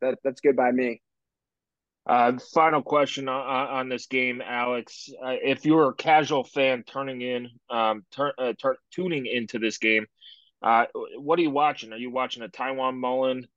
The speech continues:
Speaker 2: matchup against Marvin Harrison? Are you looking at, um,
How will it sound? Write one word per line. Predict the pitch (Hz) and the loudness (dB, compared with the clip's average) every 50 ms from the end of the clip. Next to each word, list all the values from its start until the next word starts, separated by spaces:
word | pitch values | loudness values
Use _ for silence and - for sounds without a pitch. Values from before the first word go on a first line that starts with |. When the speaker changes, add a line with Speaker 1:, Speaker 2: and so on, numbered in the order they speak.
| _ _ _ _ _ _ - | _ _ _ _ _ _ -6
Speaker 2:
matchup | 120 127 131 131 - - 139 131 - | -2 0 0 0 0 0 0 0 0
against | 120 110 123 117 110 - | -2 -6 -6 -6 -6 -2
Marvin | 117 117 113 107 92 90 | 0 0 0 0 -2 -6
Harrison? | - 147 156 165 160 156 151 143 - - 151 147 139 131 | -4 0 2 4 4 4 4 2 -2 -4 -4 -2 -2 -2
Are | 120 | -2
you | 117 120 123 | 0 -2 -2
looking | 127 127 123 120 - 123 120 117 117 | -2 -2 -4 -4 -4 -8 -10 -6 -4
at, | 113 113 113 110 110 95 - - | -2 -2 0 0 -2 -2 -4 -8
um, | 107 110 110 107 104 101 101 98 95 | -6 -2 -2 0 0 -2 -2 -4 -8